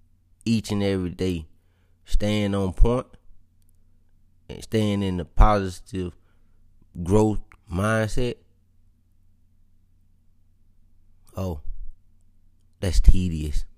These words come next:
That's tedious work. That's tedious work. That's tedious steps. That's a lot of steps. But it's worth it. And you gotta understand,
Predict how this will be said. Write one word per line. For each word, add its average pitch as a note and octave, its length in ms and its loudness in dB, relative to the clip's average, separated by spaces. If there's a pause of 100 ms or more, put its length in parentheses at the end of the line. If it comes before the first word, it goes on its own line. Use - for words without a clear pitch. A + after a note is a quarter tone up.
(1120)
That's - 300 -2
tedious D#2+ 640 -6
work. - 320 -18
That's F2 280 -2 (100)
tedious D#2 680 -12
work. F2 220 -10 (1500)
That's - 240 8
tedious E2 560 -2
steps. - 580 -8
That's - 180 10
a - 160 6
lot E2 220 -6
of D2 80 -12
steps. - 540 -6 (1300)
But E2+ 140 -10
it's - 240 -2
worth E2+ 220 -8 (100)
it. - 80 -20 (1120)
And D#2+ 140 -12
you E2 100 -6
gotta D#2+ 260 -8
understand, D2+ 580 -14